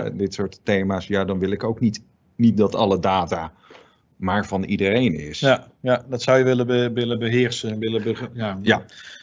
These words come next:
Speaker 1: willen
Speaker 2: maar
Speaker 1: registreren waar je welke data neerlegt.
Speaker 2: Ja, maar als we het hebben nu over, over bijvoorbeeld, eh, die master- en referentiedata, dan zeg ik eigenlijk van, nou, die data is van iedereen. En daar bedoel ik mee,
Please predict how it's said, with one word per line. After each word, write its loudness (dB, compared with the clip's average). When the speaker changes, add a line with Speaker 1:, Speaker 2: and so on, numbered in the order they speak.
Speaker 1:
willen 2
Speaker 2:
maar 6
Speaker 1:
registreren 0
waar 4
je -2
welke -2
data -2
neerlegt. -6
Speaker 2:
Ja, -6
maar -14
als -4
we 0
het 0
hebben 2
nu 2
over, -2
over -4
bijvoorbeeld, -4
eh, 0
die -4
master- -2
en -4
referentiedata, -2
dan 0
zeg -2
ik -2
eigenlijk 0
van, -2
nou, -4
die -4
data 0
is -4
van -2
iedereen. 2
En -2
daar -2
bedoel 2
ik 0
mee, 0